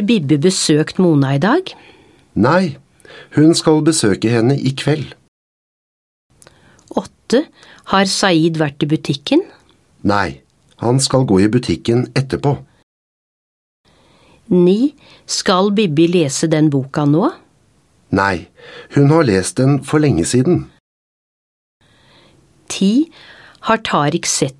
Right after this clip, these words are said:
Speaker 1: den nye filmen?
Speaker 2: Nei, han skal se den i morgen.
Speaker 1: Elleve. Skal Nasir kjøpe ny bil?
Speaker 2: Nei, han har kjøpt ny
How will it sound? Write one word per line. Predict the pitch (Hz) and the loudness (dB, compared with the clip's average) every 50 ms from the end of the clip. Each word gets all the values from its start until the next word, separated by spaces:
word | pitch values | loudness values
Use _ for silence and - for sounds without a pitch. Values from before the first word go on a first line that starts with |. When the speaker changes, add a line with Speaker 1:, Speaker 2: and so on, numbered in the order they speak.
| - 170 | -2 0
Speaker 1:
den | 165 170 | 2 2
nye | 175 170 151 147 147 | 4 2 2 0 -2
filmen? | - - 143 139 139 165 247 359 427 - - - _ _ _ _ _ _ _ _ - | -2 -2 -2 0 2 2 0 0 -2 -4 -16 -20 _ _ _ _ _ _ _ _ -2
Speaker 2:
Nei, | 107 127 180 226 247 240 - _ _ _ - - - - - | 0 0 2 0 -2 -4 -8 _ _ _ -20 -20 -20 -8 -2
han | - 156 170 180 170 | 0 2 2 2 2
skal | - - 175 170 165 160 | 2 2 0 0 0 0
se | - 123 101 87 76 | 0 0 0 0 2
den | 110 127 143 139 | 0 0 0 2
i | - 156 | 2 2
morgen. | 170 156 123 131 165 156 - - _ _ _ _ _ _ _ _ _ _ _ _ _ _ _ _ _ _ _ _ _ _ _ _ _ _ _ - - _ _ _ _ _ _ _ _ - | 4 4 4 2 2 0 -4 -10 _ _ _ _ _ _ _ _ _ _ _ _ _ _ _ _ _ _ _ _ _ _ _ _ _ _ _ -20 -20 _ _ _ _ _ _ _ _ -4
Speaker 1:
Elleve. | 226 220 220 185 151 139 131 151 226 311 - - - - - - _ - | -2 0 0 2 0 0 0 0 -2 -2 -4 -8 -20 -20 -20 -20 _ -10
Skal | - - - 233 220 214 208 | -8 -4 -2 0 0 0 0
Nasir | 208 214 202 - - - 160 151 151 151 - | 0 0 -2 -4 -4 -2 0 0 0 0 -2
kjøpe | - - 160 135 - - 156 | -2 -2 -2 -2 0 0 2
ny | 151 147 143 139 135 | 2 2 2 0 0
bil? | 139 180 233 339 - - - - - _ _ _ _ - - | 0 0 0 0 -2 -4 -14 -20 -20 _ _ _ _ -6 0
Speaker 2:
Nei, | 101 104 107 104 110 110 98 - - - - - | 0 2 2 2 2 0 -2 -4 -8 -10 -6 -2
han | 123 139 139 120 | 0 2 2 2
har | 117 123 147 143 | 2 0 0 -2
kjøpt | - - 143 139 135 - 135 | -2 -4 -4 -2 0 0 2
ny | 127 139 | 2 2